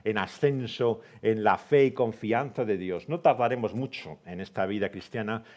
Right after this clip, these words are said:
en descubrir que hay momentos, eh, que realmente son una, una y otra vez increíblemente sorprendentes de desesperanza, de duda, de desolación e incluso de depresión.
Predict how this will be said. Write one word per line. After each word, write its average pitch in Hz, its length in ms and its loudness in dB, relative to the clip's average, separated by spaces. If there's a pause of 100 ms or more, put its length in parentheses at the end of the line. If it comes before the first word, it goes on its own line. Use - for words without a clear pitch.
en 107 140 -4
descubrir 113 640 -2
que 113 180 2
hay 113 260 8
momentos, 113 840 0 (260)
eh, 98 280 0
que 113 120 2
realmente 110 680 2
son 110 420 -8 (240)
una, 120 460 -4
una 127 240 0
y 110 100 0
otra 110 240 2
vez 117 340 0
increíblemente 123 840 0
sorprendentes 107 1000 -4
de 104 320 4 (220)
desesperanza, 104 1400 0
de 170 180 0
duda, 98 460 -2 (240)
de 113 140 0
desolación 104 880 -4
e - 20 -6
incluso 110 480 -6
de 90 160 -4
depresión. 95 760 -6